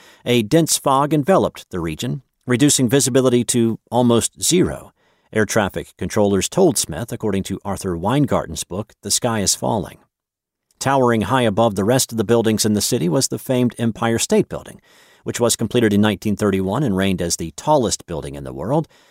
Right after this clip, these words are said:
It would still be another twenty-six years until another building eclipsed its one thousand two hundred fifty foot height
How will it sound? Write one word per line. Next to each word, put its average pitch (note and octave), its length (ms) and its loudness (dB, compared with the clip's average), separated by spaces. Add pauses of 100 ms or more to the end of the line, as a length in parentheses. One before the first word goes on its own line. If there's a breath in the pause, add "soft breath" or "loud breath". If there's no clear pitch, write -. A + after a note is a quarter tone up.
(280 soft breath)
It G#2 160 -4
would A2 200 0
still B2 220 2
be A2+ 160 2
another A2 240 2
twenty-six A2 500 -2
years A#2+ 320 2
until G2 280 0
another C#3+ 300 2
building F#2+ 320 -2
eclipsed A#2 420 -2
its - 320 -4
one G#2+ 160 0
thousand G2+ 380 -2
two A2+ 120 -4
hundred F2+ 300 -2
fifty G2+ 300 -8
foot - 240 -10
height A#2 300 -4